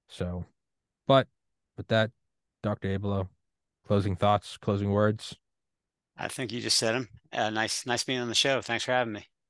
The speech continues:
Speaker 1: Thank you so much for coming on, man. I'll put all your stuff in the description. I will send you an email. Um, I'll, the ep-, the episode will be up later today. And, uh, yeah, I'll, I'm absolutely gonna schedule you for another one. I'll grab your book, and, uh, I'd love to chat with that about you.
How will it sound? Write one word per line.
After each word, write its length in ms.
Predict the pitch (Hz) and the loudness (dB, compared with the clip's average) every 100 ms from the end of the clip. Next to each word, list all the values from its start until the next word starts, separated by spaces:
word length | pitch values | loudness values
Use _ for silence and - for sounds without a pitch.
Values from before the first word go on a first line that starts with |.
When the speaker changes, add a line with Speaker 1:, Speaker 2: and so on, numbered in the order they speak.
| _ | _
Speaker 1:
Thank 140 | - 170 | 2 2
you 60 | |
so 100 | - | 6
much 140 | 202 196 | 6 6
for 80 | 170 | 6
coming 220 | 202 202 | 8 8
on, 120 | 214 | 8
man. 200 | 131 147 143 | 8 4 2
I'll 80 | 139 | 4
put 140 | 175 | 6
all 100 | 165 | 8
your 80 | 156 | 6
stuff 220 | - 156 | 4 2
in 60 | 156 | 4
the 60 | |
description. 440 | 143 - 180 196 185 | 2 0 -2 0 -2
I 160 | 131 | -2
will 120 | 127 117 | -2 -2
send 280 | 143 135 | -2 -2
you 160 | 135 135 | 0 2
an 100 | 127 | 2
email. 460 | 127 135 135 135 127 | 2 2 2 0 0
Um, 480 | 107 107 104 98 - | -2 -2 -4 -6 -2
I'll, 200 | 101 95 _ - | 0 0 _ -18
the 380 | 98 92 101 | -14 -8 -4
ep-, 160 | 101 95 - | -2 -4 -2
the 100 | 101 | -4
episode 300 | 95 107 92 | 0 0 0
will 80 | |
be 120 | 92 95 | 0 -2
up 140 | 98 | 0
later 240 | 95 92 | 0 0
today. 280 | 85 101 120 - - - _ - | 0 0 0 -2 -20 -20 _ -2
And, 220 | 98 95 | 0 2
uh, 220 | 95 95 90 | 4 4 2
yeah, 140 | 113 92 | -6 -6
I'll, 220 | 95 90 | -6 -6
I'm 120 | 98 92 - | -8 -12 -6
absolutely 380 | 92 - 92 92 | -6 -4 -6 -4
gonna 140 | 90 | -4
schedule 340 | - 95 95 | -4 -6 -4
you 120 | 92 90 | -4 -4
for 120 | 92 | -4
another 260 | 90 95 | -2 -2
one. 220 | 95 104 98 - | -2 -2 -4 -6
I'll 120 | 90 | -6
grab 240 | 87 90 | -4 -4
your 80 | 90 | -4
book, 320 | 87 92 - - | -2 -4 -6 -8
and, 360 | 101 87 82 | -4 -2 -4
uh, 260 | 85 85 87 | -4 -6 -8
I'd 220 | 90 85 | -8 -4
love 120 | 85 | -4
to 100 | - | -6
chat 240 | 92 95 98 | -8 -6 -6
with 100 | 95 | -10
that 140 | 92 | -14
about 240 | 92 92 | -12 -12
you. 120 | - | -12